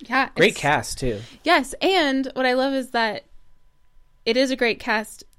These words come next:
Speaker 1: like, now we would consider it, but then a lot of them were just starting out.
Speaker 2: No, that, that is true.
Speaker 1: Which is really cool.
Speaker 2: Um, I was expecting, just being a kid and, you know, maybe he'll be a listener one day, but Tom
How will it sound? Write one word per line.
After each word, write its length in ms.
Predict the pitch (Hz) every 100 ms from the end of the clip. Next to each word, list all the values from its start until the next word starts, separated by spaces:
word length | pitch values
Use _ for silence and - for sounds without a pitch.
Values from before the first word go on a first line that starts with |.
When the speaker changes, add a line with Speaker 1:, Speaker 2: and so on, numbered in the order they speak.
| -
Speaker 1:
like, 260 | 214 202 - - -
now 420 | 214 202 214 220
we 160 | 214 196
would 160 | 202
consider 340 | - 196 - 190
it, 200 | - -
but 300 | 185 - 196
then 380 | 202 196 185 - - -
a 60 | 208
lot 180 | 190
of 80 | 185
them 140 | 185 180
were 80 | 185
just 140 | 185
starting 300 | - 175 180
out. 300 | 175 208 311 - -
Speaker 2:
No, 180 | 147 135
that, 240 | 135 131
that 160 | 131 123
is 140 | 120 -
true. 180 | 123
Speaker 1:
Which 60 | 226
is 120 | 240
really 160 | 214 196
cool. 500 | - 247 208 - 208 - - -
Speaker 2:
Um, 460 | 123 117 107 107 - - -
I 200 | 151 220
was 260 | 214 202
expecting, 600 | 185 - 170 160 175 156
just 160 | 139 -
being 160 | 127
a 60 | 117
kid 220 | - 120
and, 420 | 117 110 110 104 -
you 160 | 120
know, 140 | 110 107 - - - - _ - 131 - -
maybe 160 | 202 117
he'll 120 | 120
be 100 | 123
a 60 |
listener 300 | 120 117 - 110
one 160 | 110
day, 100 | 113
but 240 | 107 - -
Tom 440 | 123 117 117